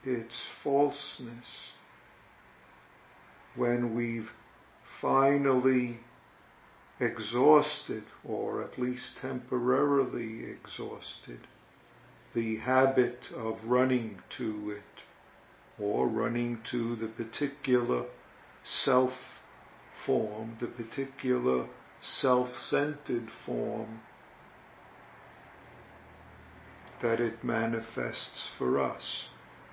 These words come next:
If you remember in yesterday's quote, she listed the myriad different forms that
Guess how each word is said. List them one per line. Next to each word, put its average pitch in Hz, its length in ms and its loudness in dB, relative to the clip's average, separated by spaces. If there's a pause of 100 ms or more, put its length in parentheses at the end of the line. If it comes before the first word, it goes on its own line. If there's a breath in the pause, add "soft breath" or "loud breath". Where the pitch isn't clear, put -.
(400)
If 127 220 -2
you 120 360 0
remember 120 840 2 (2500)
in 117 160 -2
yesterday's 117 1200 2
quote, 104 420 -2 (640)
she 120 100 -4
listed 117 540 -2 (220)
the 113 180 -6 (340)
myriad 127 800 2
different 113 540 -4 (160)
forms 110 600 -4 (2250)
that 110 340 -2